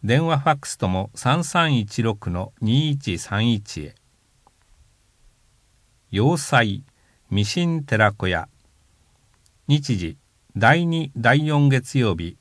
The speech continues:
午前九時三十分から正午。場所、和田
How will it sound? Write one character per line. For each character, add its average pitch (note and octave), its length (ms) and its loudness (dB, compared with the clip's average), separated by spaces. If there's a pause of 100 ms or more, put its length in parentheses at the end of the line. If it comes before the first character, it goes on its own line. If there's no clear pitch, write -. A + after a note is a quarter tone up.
午 D#3 140 -2
前 D#3 280 -2
九 D#3+ 120 -4
時 D3 160 0
三 B2+ 220 2
十 C#3+ 120 2
分 F#2 300 -4
か F#2 140 -4
ら G2+ 120 2
正 G#2 300 0
午。 D#2 160 -12 (840)
場 G#2+ 120 4
所、 B2 320 0 (320)
和 G#2 200 2
田 E3 220 2